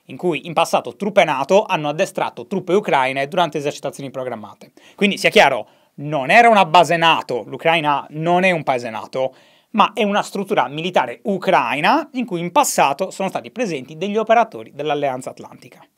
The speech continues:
Come sempre accade in questi casi, però, i report di entrambe le parti, quindi lato russo e lato ucraina, differiscono un bel po', e mentre gli ufficiali ucraini riportano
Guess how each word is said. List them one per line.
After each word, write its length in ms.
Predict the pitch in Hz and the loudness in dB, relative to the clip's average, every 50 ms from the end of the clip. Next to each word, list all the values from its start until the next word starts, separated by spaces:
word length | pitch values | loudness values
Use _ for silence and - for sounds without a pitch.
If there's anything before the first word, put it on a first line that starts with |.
| _ _ - | _ _ -2
Come 160 | - 220 254 | 0 2 4
sempre 240 | - 320 320 - - | 4 4 4 4 4
accade 320 | - - 208 185 170 151 | 4 6 6 6 6 6
in 60 | 160 165 | 4 -2
questi 240 | 151 131 - 185 | -6 -8 -8 -2
casi, 320 | - 175 151 135 123 135 143 | 2 4 4 4 2 0 -2
però, 340 | - 147 147 151 151 160 - | 0 4 4 6 6 4 4
i 80 | 269 | 6
report 380 | 214 294 302 294 285 269 240 202 | 6 6 8 8 6 6 6 4
di 100 | 175 185 | 2 -2
entrambe 320 | 185 170 - 233 240 208 | -2 0 2 4 4 4
le 100 | 185 170 | 4 2
parti, 460 | - 175 165 147 131 127 127 - 180 | 4 4 4 4 4 2 -2 -2 -4
quindi 220 | 175 185 180 151 135 | -4 -4 -6 -6 -4
lato 240 | 135 143 151 180 165 | -2 -2 0 0 0
russo 320 | 180 196 180 180 - 170 | 0 -2 -2 -2 0 0
e 20 | |
lato 200 | 151 160 160 269 | 2 2 2 0
ucraina, 540 | 269 208 214 160 147 147 156 160 160 165 170 165 170 | 0 2 2 4 4 4 4 4 4 4 2 0 -6
differiscono 840 | 175 175 160 156 220 208 - 220 226 220 196 190 - - 185 180 170 | -14 -12 -6 -4 -4 -2 0 0 0 0 0 -4 0 2 2 2 2
un 140 | 165 170 | 2 0
bel 180 | 151 156 156 151 | 0 0 0 2
po', 320 | - - 220 165 131 131 143 - | 6 6 6 6 6 2 -4 -6
e 160 | - - 170 143 | -2 -2 -2 -2
mentre 400 | 151 185 247 302 302 - 269 190 | 0 0 -2 0 0 -2 -4 -4
gli 60 | 175 | -4
ufficiali 400 | 156 - 180 - 214 220 202 175 | -6 -6 -4 0 0 0 0 0
ucraini 360 | 147 190 196 202 208 190 156 | 0 0 0 2 2 0 0
riportano 460 | 143 151 - 180 165 - - 208 175 | 0 2 2 2 2 2 0 -4 -4